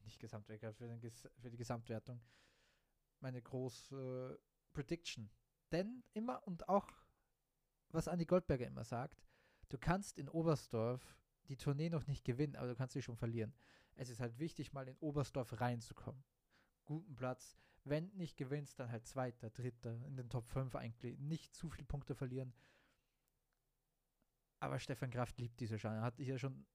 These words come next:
zweimal gewonnen im Weltcup. Einmal ist er Weltmeister geworden und auf der, äh, Flugschanze in Oberstdorf hat er auch schon gewonnen. Also der, die Stadt ist für ihn so auch ein bisschen eine Hassliebe. Letzte Saison wurde er vierundvierzigster in der Quali. Aber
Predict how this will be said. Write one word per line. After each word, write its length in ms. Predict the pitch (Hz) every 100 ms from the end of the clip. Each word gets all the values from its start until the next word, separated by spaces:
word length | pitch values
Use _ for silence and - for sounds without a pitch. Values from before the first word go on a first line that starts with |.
| -
zweimal 500 | - 143 151 143 131
gewonnen 520 | 131 123 139 185 240
im 240 | 170 131
Weltcup. 520 | 131 165 - 175 170 -
Einmal 340 | 156 165 165 165
ist 160 | 143
er 140 | 139 135
Weltmeister 440 | 170 - 135 -
geworden 280 | 131 131 127
und 100 | 131
auf 140 | 131
der, 280 | - 127 120 - - - _ _ -
äh, 640 | 123 113 117 117 - -
Flugschanze 480 | - 202 202 143 131
in 80 | 143
Oberstdorf 420 | 143 147 - 139
hat 120 | 127
er 100 | 127
auch 100 | 131
schon 180 | 120 127
gewonnen. 280 | 110 113 127
Also 180 | 113 120
der, 240 | 123 131 - _ _ _ -
die 80 | 131
Stadt 300 | - 143 - - - _ -
ist 180 | 143
für 100 | -
ihn 280 | 147 135 135
so 180 | 135 156
auch 200 | 156 165
ein 80 | 185
bisschen 280 | 185 - 165
eine 100 | 151
Hassliebe. 360 | 170 147 143
Letzte 280 | 156 151 151
Saison 320 | 135 139 151 - -
wurde 220 | 147 151
er 80 | 139
vierundvierzigster 840 | 160 143 160 147 139 170 151 -
in 40 | 139
der 80 | 127
Quali. 320 | 131 139 160 - - - - - _ _ _ _ _ _ _ _ _ _ _ _ _ _
Aber 520 | - 113 117 113 110